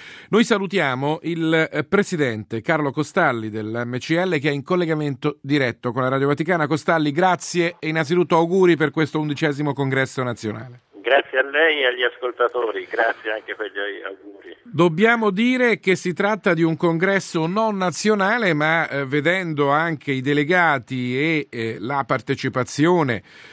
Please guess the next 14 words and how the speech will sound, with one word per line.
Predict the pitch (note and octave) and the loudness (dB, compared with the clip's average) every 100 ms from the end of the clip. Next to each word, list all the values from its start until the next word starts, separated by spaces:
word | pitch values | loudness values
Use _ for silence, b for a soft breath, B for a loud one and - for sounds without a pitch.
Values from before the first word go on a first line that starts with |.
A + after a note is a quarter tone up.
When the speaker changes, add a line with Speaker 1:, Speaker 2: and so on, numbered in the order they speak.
| B B | B B
Speaker 1:
eh, | B2 | -6
da | A2+ C3 C3 B2 | -2 0 2 0
Francia, | - C3+ E3 C#3 C3 A2+ | 0 -2 0 -2 -4 -4
Germania, | B2+ B2 D#3 C#3+ A#2+ | -2 0 0 0 -2
Belgio, | C3+ D3+ C3+ B2 | 0 -2 -2 -4
Svizzera, | A#2 D3 E3 - B2+ A#2+ | -2 0 0 0 0 0
Gran | C#3 C#3+ | 0 0
Bretagna, | C3+ C3+ D#3 D3 C3 C3 | 0 0 0 0 -2 0
Romania, | D#3 D#3+ E3+ F3+ C3+ | 0 2 2 2 2
Nord | D#3+ D3 | 2 2
America, | E3 D#3+ G3 E3 B2 C3 | 0 2 2 0 0 0
un | D#3+ F#3 | -2 -4
congresso | D#3+ C#3+ D#3 F3+ - D3+ | -2 0 2 0 0 -2
internazionale. | C#3+ D#3+ D#3 C#3 C3+ - F3+ F3 A2+ G#2 | 0 0 -2 -2 -4 -2 0 2 0 -4